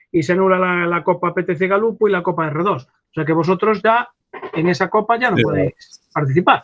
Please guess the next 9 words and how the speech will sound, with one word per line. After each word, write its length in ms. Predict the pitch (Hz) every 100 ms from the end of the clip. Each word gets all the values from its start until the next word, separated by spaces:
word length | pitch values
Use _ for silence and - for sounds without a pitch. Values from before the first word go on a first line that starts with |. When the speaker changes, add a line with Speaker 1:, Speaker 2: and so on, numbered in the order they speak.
| -
Speaker 2:
Nada, 260 | 110 98 85 85 _ _ _ _ _ -
nada. 360 | 110 92 101 - _ _ -
O 80 | 107
sea, 400 | 117 110 110 120 139 - -
<laughs> 320 | - - - -
eh, 800 | 123 117 113 117 110 104 64 85
que 100 | -
ainda 200 | 120 120
tiñamos, 400 | - 127 110 101